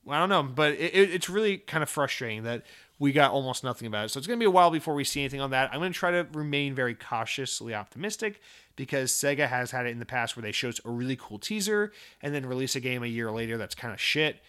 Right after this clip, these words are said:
So not really much to say about that, but apparently the next main entry in the Sonic series is coming out next year, I would assume next fall. Sonic games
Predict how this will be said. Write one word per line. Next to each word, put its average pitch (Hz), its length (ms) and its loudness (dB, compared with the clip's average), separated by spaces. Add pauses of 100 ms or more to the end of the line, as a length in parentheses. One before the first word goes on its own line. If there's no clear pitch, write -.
(140)
So 104 360 -4 (880)
not 180 280 8
really 185 160 8
much 180 160 6
to 170 80 4
say 165 160 8
about 127 200 4
that, 120 160 0
but 127 100 -2
apparently 165 360 0
the 147 80 -2
next 147 400 0
main 139 220 -2
entry 131 240 -2
in 123 60 -6
the 117 40 -8
Sonic 127 260 -4
series 127 300 -4
is 101 100 -8
coming 175 300 -2
out 156 240 4
next 123 420 -2
year, 117 280 -2
I 104 80 -2
would 104 120 -6
assume 110 360 -2
next 95 200 -10
fall. 101 380 -10 (260)
Sonic 175 420 2
games 202 420 0